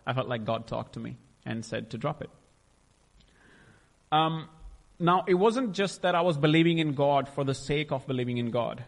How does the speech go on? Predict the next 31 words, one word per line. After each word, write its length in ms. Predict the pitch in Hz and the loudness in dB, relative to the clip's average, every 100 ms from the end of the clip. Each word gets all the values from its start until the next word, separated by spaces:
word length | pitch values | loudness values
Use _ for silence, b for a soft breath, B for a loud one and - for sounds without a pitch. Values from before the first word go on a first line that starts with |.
| - _ _ - | -18 _ _ -14
God 300 | 120 151 175 | -6 -6 -6
gave 180 | 160 165 | -6 -6
me 180 | 151 135 | -4 -4
reasons 500 | 123 131 131 135 - | -2 -2 -2 -6 -8
to 80 | 123 | -8
believe 260 | 113 104 | -6 -8
in 80 | 95 | -10
Him. 160 | 107 117 - - _ _ _ _ 156 | -12 -14 -18 -20 _ _ _ _ -2
There 80 | |
was 140 | 165 165 | 0 0
another 260 | 170 185 | 0 0
night 340 | 160 113 107 - - | 0 0 -2 -8 -6
after 280 | 131 127 127 | -2 -2 -2
that 260 | 120 160 - - _ _ 127 | -2 -2 -4 -18 _ _ -6
when 320 | 131 135 131 | -2 -2 -4
I 120 | 117 | -8
felt 420 | 113 110 110 107 - _ 107 | -8 -8 -8 -10 -20 _ -8
alone. 280 | 113 147 147 | -4 -4 -4
I 40 | |
mean, 160 | 135 123 | -4 -2
I 60 | |
was 140 | 120 120 | -2 -2
alone 240 | 123 143 | -2 -2
in 80 | 135 | -4
the 80 | 113 | -4
house 240 | 107 151 | -6 -8
again. 340 | 117 107 156 143 | -8 -8 -8 -8
My 140 | 110 | -6
housemates 360 | 107 110 117 - | -6 -6 -8 -6
were 120 | 110 | -2
out 260 | 120 - | -2 -4